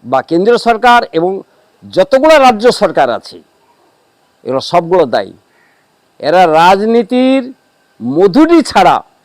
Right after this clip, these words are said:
সমাজের কোনো সুবিধা করতে পারলো না। দুটো খেজুর, একটা দু বছরের বাচ্চা, তাদের দুটো খেজুর নিয়ে এসে ভালো করে ধুয়ে, এই যে চিনিওয়ালা খেজুর যেগুলো আছে,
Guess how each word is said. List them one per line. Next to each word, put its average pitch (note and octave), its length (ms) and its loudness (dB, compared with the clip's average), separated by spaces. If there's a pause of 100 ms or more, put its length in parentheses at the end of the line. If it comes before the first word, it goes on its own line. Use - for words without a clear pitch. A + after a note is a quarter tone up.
(340)
সমাজের F#3+ 500 0
কোনো G#3+ 500 -4
সুবিধা D4 300 0
করতে B3+ 280 0
পারলো A3+ 320 2
না। F#3 140 0 (3750)
দুটো C4+ 540 -2
খেজুর, D#3 360 0
একটা A#3 260 -2
দু F#3 180 -2
বছরের A3 360 2
বাচ্চা, G#2 320 -4 (760)
তাদের E3 220 -2 (160)
দুটো C#3+ 280 -10 (120)
খেজুর B2+ 380 -12
নিয়ে D3+ 180 -4
এসে - 180 -8
ভালো G#2+ 300 -10
করে D3+ 220 -8
ধুয়ে, C3+ 460 -4 (1120)
এই - 120 -8
যে C#4 80 -2
চিনিওয়ালা B3 500 0
খেজুর B2 340 -6
যেগুলো F#2+ 300 -10
আছে, - 200 -20